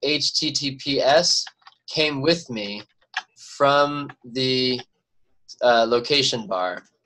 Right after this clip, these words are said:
Uh, browsers and computers have been trying to hide things from users for a long time, and one of the things they hide from them is H T T P S colon forward slash forward slash.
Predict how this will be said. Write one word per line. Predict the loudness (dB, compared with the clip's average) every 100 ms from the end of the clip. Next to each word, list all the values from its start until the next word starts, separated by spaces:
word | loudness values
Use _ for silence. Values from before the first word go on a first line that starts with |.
| _
Uh, | -4 -2 -2 -4 -8 _ -4 4
browsers | 6 6 4 2 0 0
and | -4 -4
computers | -8 -2 2 2 2
have | -2
been | -4
trying | -2 2 4 2 2
to |
hide | 0 4 6 6 4 0
things | -2 0 -4 -6
from | -6 -4
users | -4 -4 -6 -4
for | -2
a | 2
long | 2 2 -2
time, | -2 -2
and | 0
one | 2 2
of |
the | 0
things | 0 -2 2
they | 2
hide | 2 6 6 4
from | 0 -6
them | -2 -2 -4 _ -20 -20 _
is | -2 -2 0
H | 0 2 0
T | 0 0
T | 0 -2 -4
P | -4 0
S | 4 4 2
colon | 4 4 4 0
forward | 2 2
slash | 4 2 2
forward | 0 2
slash. | 2 -2